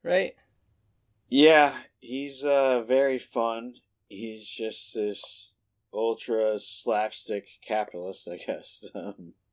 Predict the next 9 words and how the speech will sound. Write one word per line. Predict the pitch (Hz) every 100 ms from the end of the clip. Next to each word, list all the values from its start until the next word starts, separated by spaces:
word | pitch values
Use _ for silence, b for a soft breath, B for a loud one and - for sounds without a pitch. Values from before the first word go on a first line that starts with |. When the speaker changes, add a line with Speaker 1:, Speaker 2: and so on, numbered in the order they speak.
| _ _
Speaker 1:
Yeah. | 185 185 - b b b b _ _ _
Speaker 2:
he's | 92 92
just | 104 -
a | 101
really | 90 101 107 101 95 92 -
ridiculous | 104 104 - 113 104 107 98 -
caricature | - 107 104 - 87 - 95 92 90 _ -
of, | 82 90
uh, | 90 87 90